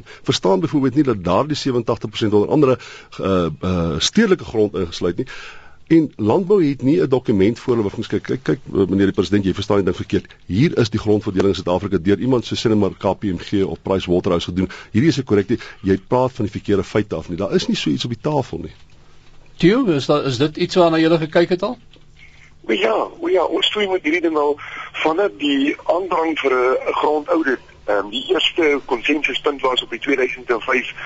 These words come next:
Speaker 3: eh, nasionale grondberaad. In tweeduisend agt, ons trouwens by ons kongres besluit, ons, ons kan nou nie meer langer wag met hierdie ding nie. Kom ons vra die boereverenigings om, om te help met hierdie audit en te vra,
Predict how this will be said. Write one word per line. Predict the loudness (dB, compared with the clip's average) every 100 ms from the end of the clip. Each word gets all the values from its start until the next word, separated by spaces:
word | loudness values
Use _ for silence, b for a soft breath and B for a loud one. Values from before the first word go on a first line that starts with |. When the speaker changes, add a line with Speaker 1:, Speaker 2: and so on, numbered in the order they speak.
| B B B B
Speaker 3:
eh, | -2
nasionale | 0 0 0 0 0 2 0
grondberaad. | 0 0 -2 -2 -2 -2 -4 -6 -16 B B B
In | -4
tweeduisend | 0 2 2 0 -2
agt, | -2 -2 0
ons | -2 0
trouwens | 0 0 0
by | 0
ons | -2
kongres | -2 -2 0 0
besluit, | -2 -2 -2 -2 -8 B B
ons, | -2 -2 -2 -2
ons | -2 0
kan | 0
nou | -2
nie | 0
meer | 0
langer | 0 0 0
wag | -2 -4
met | -4
hierdie | -2 0
ding | -2 -6
nie. | -12 -14 -6
Kom | -2
ons | 0 0
vra | 0 -2
die | -4
boereverenigings | -4 -2 0 0 -2 -2 -2
om, | -2 -8 B B B
om | -2
te | 0
help | -2 -2 -4
met | -2
hierdie | -2 0
audit | 0 0 -2
en | -4
te | -4
vra, | -2 0 -2